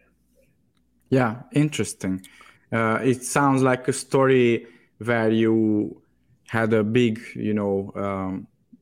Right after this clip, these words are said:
there, there was a, it was a big issue when you lost your account with Facebook, but in the long run, you could make a strength out of it because you could focus more on the community, more organic resources.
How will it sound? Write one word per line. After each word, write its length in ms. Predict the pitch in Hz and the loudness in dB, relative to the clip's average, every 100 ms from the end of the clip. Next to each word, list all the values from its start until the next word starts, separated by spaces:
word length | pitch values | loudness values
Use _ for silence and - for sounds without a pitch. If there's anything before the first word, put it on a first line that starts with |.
| _ _ _ | _ _ _
there, 260 | 107 110 110 | -2 0 0
there 280 | 131 120 120 | -2 0 2
was 140 | 117 120 | 2 0
a, 60 | 120 | 0
it 160 | 135 | 0
was 100 | 139 | 0
a 40 | 131 | 2
big 220 | 147 135 | 2 2
issue 320 | 139 - 123 | 0 0 0
when 200 | 113 113 | 2 2
you 120 | 113 | 2
lost 340 | 117 117 113 - | 2 0 -2 -2
your 160 | 104 | -2
account 420 | 104 - 113 113 | -2 -2 -4 -4
with 100 | 113 | -6
Facebook, 640 | - - 139 131 120 120 110 | -6 0 2 2 0 0 2
but 180 | 110 | 0
in 140 | 120 113 | 2 2
the 80 | 110 | 4
long 320 | 123 135 120 | 4 4 2
run, 240 | 110 104 | 0 0
you 180 | 107 104 | -2 -4
could 220 | - 110 | -4 -4
make 400 | 107 110 107 104 | 0 2 0 -2
a 60 | 101 | -6
strength 540 | - - 117 104 92 | -6 -6 -4 -4 -6
out 220 | 90 90 92 | -6 -4 -4
of 200 | 95 98 | -4 -6
it 140 | 98 | -8
because 420 | 101 - 98 95 - _ _ | -8 -2 -2 -2 -8 _ _
you 160 | - 104 | -4 -4
could 220 | - 107 | -2 -6
focus 480 | - 113 107 - - | -2 0 0 -2 -4
more 140 | 110 107 | -2 0
on 100 | 104 | -2
the 80 | |
community, 840 | 104 - 110 113 120 120 113 107 104 _ _ _ | -4 -4 -2 0 0 -2 -2 -2 -4 _ _ _
more 340 | 110 110 107 98 | -2 0 2 2
organic 480 | 113 113 110 107 | 2 2 0 -2
resources. 880 | - - 110 101 - - 107 101 - | -8 -4 0 0 -2 -4 -4 -4 -8